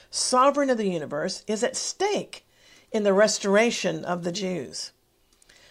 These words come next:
God is a God who made unbreakable promises to Israel, and these covenants and promises will be totally fulfilled.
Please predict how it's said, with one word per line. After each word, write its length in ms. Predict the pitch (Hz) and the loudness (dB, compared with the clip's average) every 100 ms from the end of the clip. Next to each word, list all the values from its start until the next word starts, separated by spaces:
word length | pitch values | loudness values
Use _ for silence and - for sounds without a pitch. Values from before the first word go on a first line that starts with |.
| _ - | _ 2
God 240 | 220 277 | 4 4
is 160 | 285 233 | 4 0
a 60 | |
God 340 | 190 170 185 196 | 0 0 0 -2
who 160 | 208 | -2
made 340 | 196 196 190 - | 2 2 0 0
unbreakable 840 | 190 180 180 208 240 262 277 277 | -2 -2 -4 2 4 4 2 2
promises 600 | 277 262 262 190 - 170 | 2 0 2 0 -4 -8
to 140 | - 185 | -6 -4
Israel, 460 | 165 143 123 202 _ _ _ _ _ _ _ _ - | -4 -6 -10 -12 _ _ _ _ _ _ _ _ -4
and 160 | 190 | 0
these 200 | 233 247 | 0 -2
covenants 480 | - 208 185 190 214 | -2 -2 0 -4 -6
and 120 | 233 | -6
promises 640 | - 196 175 165 180 180 - _ _ | -4 -4 -4 -8 -8 -10 -14 _ _
will 600 | - 180 226 233 233 226 _ 190 | -6 2 4 4 2 -4 _ -6
be 340 | 214 196 165 | -2 -2 -4
totally 540 | 147 - 202 190 185 170 | -10 -2 0 0 -2 -6
fulfilled. 680 | - 156 147 143 90 - | -8 -10 -6 -6 -6 -10